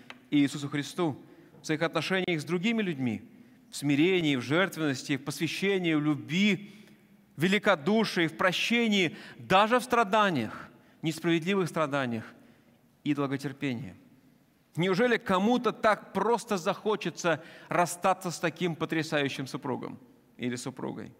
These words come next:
Подумайте только про жену-христианку.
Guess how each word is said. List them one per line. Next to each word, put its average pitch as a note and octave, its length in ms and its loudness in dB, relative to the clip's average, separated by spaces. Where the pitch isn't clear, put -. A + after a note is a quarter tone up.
Подумайте C4 420 4
только F3+ 420 2
про F#3 140 0
жену-христианку. D#3+ 960 -2